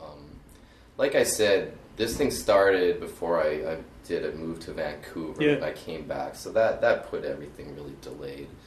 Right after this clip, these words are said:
Speaker 1: And I, at the same time, as I'm getting older, I'm finding it's just like I, I, I don't, I don't have any, uh, I don't wanna rush anything like I would have in the past. Um, it, it's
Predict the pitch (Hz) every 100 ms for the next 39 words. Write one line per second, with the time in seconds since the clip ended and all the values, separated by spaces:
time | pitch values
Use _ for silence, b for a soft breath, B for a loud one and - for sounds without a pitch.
0 | B B B B B - 85 80 87 82
1 | 82 - 85 78 - 82 80 80 85 -
2 | 80 76 76 76 76 76 76 76 76 78
3 | 76 76 - 78 76 - 76 73 - -
4 | - - - - - - 80 - 90 82
5 | 82 - - - - - - 87 85 85
6 | 87 82 82 82 82 80 73 147 147 -
7 | - - - - - - - - - B
8 | B B B - 107 113 95 98 98 95
9 | 87 82 76 - - - 87 92 90 90
10 | 85 82 - 82 80 80 80 78 78 76
11 | 73 73 73 - - - - - - -
12 | 160 156 151 - - - 87 82 - -
13 | - - -